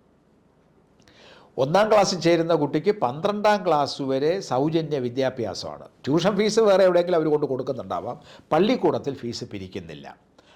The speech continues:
അപ്പോൾ കർഷക തൊഴിലാളിയായിട്ട് ഇന്ന് പ്രവർത്തിക്കുന്ന പള്ളിക്കൂടത്തിൽ പോയവനാണല്ലോ.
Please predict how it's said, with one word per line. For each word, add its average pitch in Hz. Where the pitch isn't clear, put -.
അപ്പോൾ 135
കർഷക 160
തൊഴിലാളിയായിട്ട് 156
ഇന്ന് 143
പ്രവർത്തിക്കുന്ന 143
പള്ളിക്കൂടത്തിൽ 143
പോയവനാണല്ലോ. 147